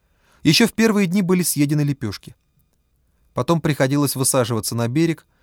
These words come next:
чтобы приготовить еду на скудном запасе дров и еще более скудных остатках сухого горючего.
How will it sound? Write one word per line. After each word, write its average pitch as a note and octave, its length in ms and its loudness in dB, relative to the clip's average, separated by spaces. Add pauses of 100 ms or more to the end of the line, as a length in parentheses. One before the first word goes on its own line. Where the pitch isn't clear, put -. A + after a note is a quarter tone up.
(160)
чтобы G#3+ 280 -2
приготовить C#3+ 560 0
еду C3 400 -2
на B2+ 140 -2
скудном C#3 440 -2
запасе A#2 440 -4
дров C3 380 -4 (280)
и D3 80 -2
еще E3+ 240 0
более F3+ 320 2
скудных D#3 460 -4
остатках C3 480 -6
сухого A2+ 380 -6
горючего. A2 500 -6